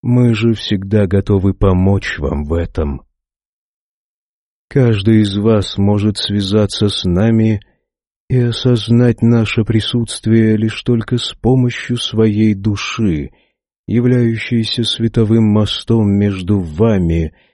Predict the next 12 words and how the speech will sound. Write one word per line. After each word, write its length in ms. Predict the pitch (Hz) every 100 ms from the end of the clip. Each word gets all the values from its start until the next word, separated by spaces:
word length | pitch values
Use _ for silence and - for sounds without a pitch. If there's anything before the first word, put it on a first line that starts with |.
| _
как 260 | 117 107
личностями, 960 | 104 123 - - 120 - - 123 123 110 - _ _ _ _ -
и 120 | 131
вами, 720 | 110 87 101 120 113 120 113 - _ _ _
как 220 | - 117 -
сотворцами. 1300 | - 127 117 - 113 104 - 117 95 78 71 69 - _ _ _ _ _ _ _ _ _ _ _ _ _ _ _
Чем 260 | - 139 120
духовнее 800 | 120 117 143 123 104 107 104 101
и 220 | - 120
душевнее 920 | 113 110 - 135 113 98 98 92 82
ваше 460 | 78 113 110 110 107
существование, 1200 | - 110 113 - 113 113 117 127 117 117 107